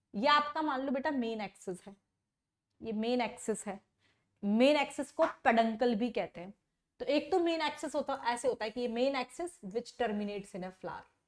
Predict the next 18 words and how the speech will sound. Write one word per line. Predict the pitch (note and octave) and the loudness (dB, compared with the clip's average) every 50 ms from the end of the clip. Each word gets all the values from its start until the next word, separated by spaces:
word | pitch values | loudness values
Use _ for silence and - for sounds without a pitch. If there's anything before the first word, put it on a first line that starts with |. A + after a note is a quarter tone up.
| _ _ | _ _
ये | G3 G3 | -8 -8
फ्लावर | G3 - G#3 F3 - - - F#3 | -6 -6 -8 -8 -8 -8 -10 -12
में | F3+ F3 | -12 -12
टर्मिनेट | - E3+ D#3+ E3+ E3+ - - C3+ - - - | -12 -14 -16 -16 -18 -18 -20 -20 -20 -20 -20
हो | - | -20
गया, | - - - _ _ _ _ _ _ _ _ _ _ _ _ _ - | -20 -20 -20 _ _ _ _ _ _ _ _ _ _ _ _ _ -4
ठीक | B3+ B3 D4+ | -2 0 0
है। | C#4+ C4+ - - - - _ _ _ _ | -2 -2 -4 -10 -18 -20 _ _ _ _
ये | G3 A3 | -4 -2
आपको | G#3+ G#3+ G#3+ - C#4 C4+ | -2 -2 -2 -4 -6 -6
साइमोस | - - B3 G3+ F#3+ F#3+ G3 G3 G3+ G3 - | -4 -2 -2 -2 0 -2 -2 -4 -6 -8 -6
पैटर्न | - F#3 F3 F3+ F#3 F3+ | -6 -6 -6 -6 -8 -8
में | F3+ F3+ F3+ F3 | -6 -6 -6 -6
देखने | E3 D#3 - - D#3+ D#3+ | -8 -10 -10 -14 -16 -14
को | - E3+ | -12 -12
मिलेगा, | E3 D#3+ D#3+ D#3 D#3+ D#3+ D#3+ D3 | -12 -10 -10 -10 -10 -10 -10 -10
डेफिनेट | E3 E3+ E3+ E3 - E3+ D#3 D#3+ D#3 - | -10 -10 -12 -12 -14 -16 -16 -16 -18 -18
पैटर्न। | - - - _ _ - | -20 -20 -20 _ _ -20